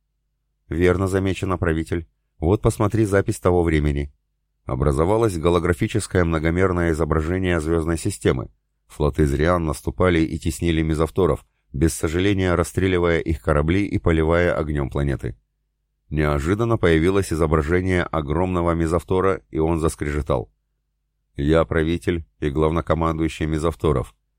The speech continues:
Приказываю базе и боевым платформам не вступать в бой, сохранять режим маскировки, в будущем действовать согласно инструкциям, встроенным в ваши интеллектуальные системы».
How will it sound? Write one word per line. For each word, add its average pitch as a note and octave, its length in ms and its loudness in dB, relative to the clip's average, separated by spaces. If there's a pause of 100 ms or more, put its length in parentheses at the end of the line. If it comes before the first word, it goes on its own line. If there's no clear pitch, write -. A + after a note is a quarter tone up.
(160)
Приказываю E2 640 2
базе E2 480 2 (120)
и D2+ 100 -4
боевым D2+ 400 2
платформам E2+ 680 -2
не D2+ 160 -2
вступать D#2 440 -2
в C#2+ 120 -2
бой, C2+ 260 0 (240)
сохранять D#2+ 640 -2
режим D#2+ 380 0
маскировки, D#2 680 -2 (440)
в C#2+ 200 0
будущем F2 520 0
действовать F2 460 0
согласно E2 500 0
инструкциям, F#2 640 -2
встроенным E2+ 580 -2
в C#2+ 60 -6
ваши E2 340 0
интеллектуальные D2+ 760 0
системы». C#2+ 520 -2